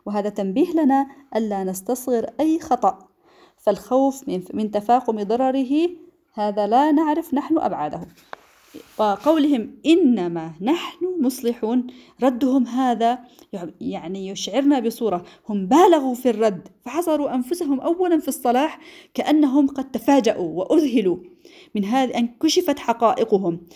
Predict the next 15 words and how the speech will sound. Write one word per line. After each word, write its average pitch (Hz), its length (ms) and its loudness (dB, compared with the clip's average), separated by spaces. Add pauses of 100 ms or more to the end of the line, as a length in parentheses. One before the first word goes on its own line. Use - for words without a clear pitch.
(220)
فقالوا: 277 420 -2 (600)
"إنما 381 440 4
نحن 254 180 -2
مصلحون"، 196 440 -8
حصروا 294 500 -2 (180)
الصلاح 240 760 -2 (200)
بهم. 233 400 2 (260)
وكما 247 360 0
قلنا، 277 460 0 (680)
جعلوا، 254 560 2 (160)
أضافوا 247 480 0
الضمير 247 460 0
وأضافوا 208 520 0
الجملة 254 320 2
الإسمية، 247 800 0